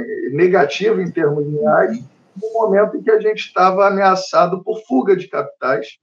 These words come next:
né? É, e, e no momento em que a nossa taxa de juros não conseguia mais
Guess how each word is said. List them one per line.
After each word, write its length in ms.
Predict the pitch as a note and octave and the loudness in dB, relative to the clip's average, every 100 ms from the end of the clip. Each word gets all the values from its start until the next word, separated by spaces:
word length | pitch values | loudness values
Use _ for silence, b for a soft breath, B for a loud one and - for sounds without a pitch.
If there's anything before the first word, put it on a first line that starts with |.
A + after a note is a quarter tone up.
| _ _ _ | _ _ _
né? 260 | A#2 C3+ D#3 B _ _ _ | -4 -2 -2 B _ _ _
É, 680 | C3 C3+ C#3 C3 B2+ D3 - | -2 0 2 2 2 0 0
e, 540 | D3 C#3+ D3 D#3 E3+ | 0 2 4 2 2
e 40 | E3 | 2
no 140 | F3 | 2
momento 500 | F3 F3 D#3+ D#3+ E3 | 4 4 2 0 -2
em 60 | F3+ | -2
que 140 | F#3 | 0
a 60 | F#3 | 0
nossa 300 | E3 E3 E3+ | -2 -4 -4
taxa 280 | E3 D#3+ E3 | -2 -2 -2
de 80 | |
juros 160 | D3+ E3+ | -4 -2
não 220 | F#3 G3+ | 2 2
conseguia 500 | G3+ G#3 - D#3+ F#3 | 2 0 -2 -4 -2
mais 320 | F3 F3+ F3+ | 0 0 0